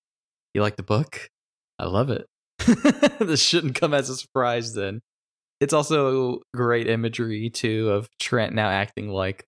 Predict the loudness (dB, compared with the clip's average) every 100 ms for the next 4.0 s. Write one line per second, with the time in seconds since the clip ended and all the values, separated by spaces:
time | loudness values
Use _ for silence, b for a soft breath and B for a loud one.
0 | -8 -4 -2 -2 -6 _ _ _ _ _
1 | -4 -2 -4 -4 -4 -6 -6 -2 0 0
2 | 0 0 0 -2 -4 -4 -2 0 0 0
3 | 0 0 0 0 0 0 0 -2 -4